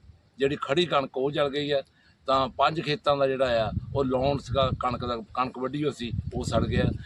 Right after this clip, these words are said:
ਤੇ ਨਾਲ ਹੀ ਦੋ, ਡੇਢ ਦੋ ਖੇਤਾਂ ਦੀ ਵਾਹੀ ਜਿਹੜੀ ਛੱਲੀਆਂ ਦੀ ਸੀ ਬੀਜੀ, ਉਹ ਲੋਕਾਂ ਨੇ, ਉਹਨਾਂ ਨੂੰ ਵੀ ਸੇਕ ਲੱਗਣ ਨਾਲ ਘੱਟੋ ਘੱਟ ਤਿੰਨ ਚਾਰ ਕਨਾਲੀ ਥਾਂ ਜਿਹੜਾ ਆ, ਉਹ ਮੱਕੀ ਦਾ, ਛੱਲੀਆਂ ਦਾ ਵੀ ਖਰਾਬ ਹੋ ਗਿਆ ਹੈ। ਅਸੀਂ ਸਰਕਾਰ ਤੋਂ ਇਹ ਮੰਗ ਕਰਦੇ ਹਾਂ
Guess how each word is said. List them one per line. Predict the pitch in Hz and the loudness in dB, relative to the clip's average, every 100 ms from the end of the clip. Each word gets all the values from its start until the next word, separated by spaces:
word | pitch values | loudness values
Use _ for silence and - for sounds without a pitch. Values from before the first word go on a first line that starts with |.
| - - | -4 0
ਤੇ | 147 | 2
ਨਾਲ | 143 135 151 175 | 4 6 6 6
ਹੀ | 170 - - - - - - | 4 2 -4 -8 -18 -8 -2
ਦੋ, | - - - 135 143 | -2 -2 0 2 2
ਡੇਢ | - 151 202 | 2 4 6
ਦੋ | - 175 151 | 6 4 4
ਖੇਤਾਂ | 165 - 170 | 2 2 2
ਦੀ | 165 | 4
ਵਾਹੀ | 143 135 151 | 4 4 2
ਜਿਹੜੀ | 147 165 | 2 -2
ਛੱਲੀਆਂ | 135 127 135 151 165 | -2 -4 -2 2 2
ਦੀ | 160 135 | 2 2
ਸੀ | 131 113 | 0 0
ਬੀਜੀ, | 131 127 147 | 0 0 0
ਉਹ | 151 | 0
ਲੋਕਾਂ | 139 - 135 | 0 2 2
ਨੇ, | 131 113 - - - - 151 | 2 -2 -8 -10 -20 -10 2
ਉਹਨਾਂ | 180 202 | 4 6
ਨੂੰ | 196 | 6
ਵੀ | 185 | 4
ਸੇਕ | 156 156 147 | 2 0 -2
ਲੱਗਣ | 160 147 151 151 | -2 0 0 2
ਨਾਲ | 143 123 - - 143 | 4 4 2 2 2
ਘੱਟੋ | 139 180 160 | 2 2 2
ਘੱਟ | 151 | -2
ਤਿੰਨ | 156 156 | -2 0
ਚਾਰ | 156 147 | 4 4
ਕਨਾਲੀ | 139 143 139 123 | 4 0 0 0
ਥਾਂ | 127 135 | 0 2
ਜਿਹੜਾ | 135 131 123 117 | 2 0 0 0
ਆ, | 110 - - 139 | -2 -8 -6 2
ਉਹ | 156 | 2
ਮੱਕੀ | 143 - 165 156 | 2 2 4 4
ਦਾ, | 151 | 4
ਛੱਲੀਆਂ | - - - 139 | 4 4 4 4
ਦਾ | 135 | 4
ਵੀ | 123 | 0
ਖਰਾਬ | 110 98 - | 0 0 0
ਹੋ | - | -4
ਗਿਆ | - - - | -8 -8 -6
ਹੈ। | - - - - | -4 0 2 4
ਅਸੀਂ | 143 139 | 2 0
ਸਰਕਾਰ | - - 139 135 | -4 0 2 2
ਤੋਂ | 151 147 | 0 0
ਇਹ | |
ਮੰਗ | 135 135 | 0 0
ਕਰਦੇ | 135 143 147 | 2 2 2
ਹਾਂ | 147 | -2